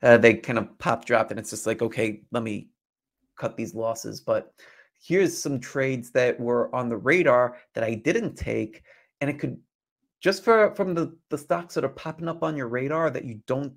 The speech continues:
take can be such a great key to seeing market health, because these could have been ones that you put your hand into the bag,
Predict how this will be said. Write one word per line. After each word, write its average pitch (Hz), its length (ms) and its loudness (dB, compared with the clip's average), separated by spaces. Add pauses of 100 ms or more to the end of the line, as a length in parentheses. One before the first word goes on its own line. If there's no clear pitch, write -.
take 143 480 -6 (240)
can 139 200 -2
be 131 160 0
such 156 360 -6
a 139 60 2
great 131 540 0
key 151 600 -4
to 127 160 -2
seeing 135 760 -4 (240)
market 127 380 -6
health, 135 280 -4
because 135 380 -2 (500)
these 233 440 -2
could 220 160 2
have 196 160 -2
been 185 200 8
ones 180 220 0
that 170 140 0
you 165 220 0
put 143 260 -6
your 165 100 2
hand 175 320 -2
into 165 160 -4
the 156 100 -4
bag, 156 460 4